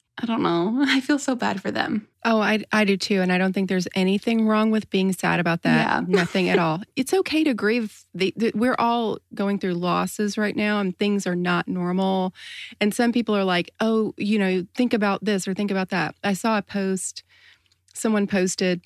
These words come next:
Speaker 2: you know, how sad it is for seniors right now. They're not gonna get to graduate. And someone said, "Well, think about nineteen," something about the class of nineteen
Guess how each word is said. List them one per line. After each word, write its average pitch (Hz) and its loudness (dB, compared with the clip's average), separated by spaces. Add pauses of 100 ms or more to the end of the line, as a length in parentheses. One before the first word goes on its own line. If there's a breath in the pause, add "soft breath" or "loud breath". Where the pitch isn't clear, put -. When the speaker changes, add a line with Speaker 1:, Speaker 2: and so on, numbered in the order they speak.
(760)
Speaker 2:
you 208 -2
know, 185 0
how 190 2
sad 185 2
it 180 0
is 180 0
for - -8
seniors 175 -2 (180)
right 196 -2
now. 185 2
They're 175 -2
not 175 0
gonna 180 -2
get 170 -4
to 175 -8
graduate. 175 -2 (180)
And 180 0
someone 180 0
said, 170 0
"Well, 180 0
think 196 0
about 180 0
nineteen," 175 -2
something 240 0
about 175 -2
the - -4
class 185 0
of 170 -4
nineteen 175 0